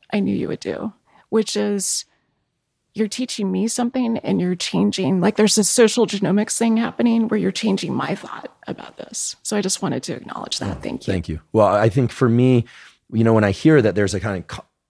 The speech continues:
Speaker 2: you know, you're talking about a phenotype, constipation is a phenotype. It's one that people generally don't wear a t-shirt explaining it to people, but that I'm guessing anything to do with sexual health, um, bowel health,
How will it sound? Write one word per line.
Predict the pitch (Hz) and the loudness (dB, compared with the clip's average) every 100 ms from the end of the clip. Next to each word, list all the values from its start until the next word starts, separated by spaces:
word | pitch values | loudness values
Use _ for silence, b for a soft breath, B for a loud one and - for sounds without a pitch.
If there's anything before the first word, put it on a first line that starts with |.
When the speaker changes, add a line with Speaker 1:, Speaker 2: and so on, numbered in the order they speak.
| - | -8
Speaker 2:
you | 107 | -4
know, | |
you're | 107 | -2
talking | 101 131 | 0 2
about | 104 90 _ - | 2 0 _ -12
a | |
phenotype, | - 139 117 - 85 87 | -2 0 2 2 0 0
constipation | 107 98 85 95 98 | -2 -4 -2 -4 -4
is | 85 | -6
a | |
phenotype. | - 98 85 80 80 90 | -4 -2 -2 -2 -4 -4
It's | 90 - | -8 -4
one | 90 | -2
that | 85 78 _ _ _ _ - | -2 -6 _ _ _ _ -10
people | 92 | -6
generally | 80 98 90 | 0 2 2
don't | 87 82 78 _ | 2 0 -4 _
wear | 85 | -4
a | 85 | -2
t-shirt | - 98 - 82 - _ _ | -2 -2 0 -2 -4 _ _
explaining | - - 104 98 90 | -14 -6 -2 0 0
it | 80 | -4
to | |
people, | - 82 92 | -4 -2 2
but | 98 95 | 2 4
that | 92 - b | 0 0 b
I'm | 127 135 | 0 4
guessing | 190 - 143 113 b b b b b | 4 6 4 2 b b b b b
anything | - 156 165 | 4 6 8
to | 143 | 8
do | 131 | 8
with | 117 | 8
sexual | 123 101 117 | 6 4 4
health, | 98 104 101 95 - - | 6 8 6 4 -2 -4
um, | 95 90 85 | 0 2 2
bowel | 76 98 98 98 | 2 6 8 6
health, | 92 92 87 87 - | 6 4 4 2 -4